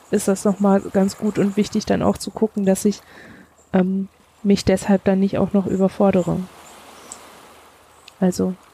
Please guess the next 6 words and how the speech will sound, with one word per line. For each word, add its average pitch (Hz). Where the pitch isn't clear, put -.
nicht 190
auch 185
noch 190
damit 190
überfordere. 170
Das 220